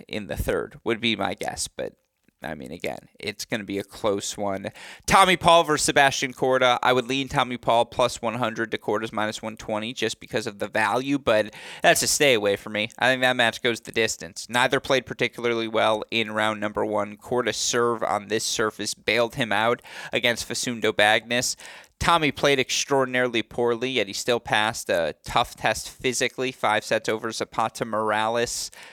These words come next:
Paul has been better coming into the U S Open. Paul is a good enough returner. Doesn't have a discernible weakness that he's gonna get those returns in play. There's nothing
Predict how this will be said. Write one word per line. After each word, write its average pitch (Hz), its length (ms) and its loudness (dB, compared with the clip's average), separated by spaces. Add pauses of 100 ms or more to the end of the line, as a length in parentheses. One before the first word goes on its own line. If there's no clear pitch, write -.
(400)
Paul 190 300 8
has 175 200 6
been 156 280 2
better 135 480 4 (200)
coming 131 260 0
into 123 180 -4
the 123 100 -8
U 117 160 2
S 117 220 2
Open. 139 420 2
Paul 151 300 4
is 143 120 2
a 135 60 2
good 135 180 2
enough 127 260 0
returner. 143 600 0 (800)
Doesn't 127 240 2
have 123 160 2
a - 20 2
discernible 117 600 -2
weakness 127 500 -4
that 110 260 4 (280)
he's 139 160 2
gonna 143 180 4
get 143 160 4
those 131 300 2
returns 127 600 -4
in 123 220 -4
play. 120 300 2
There's 110 200 -2
nothing 123 420 -4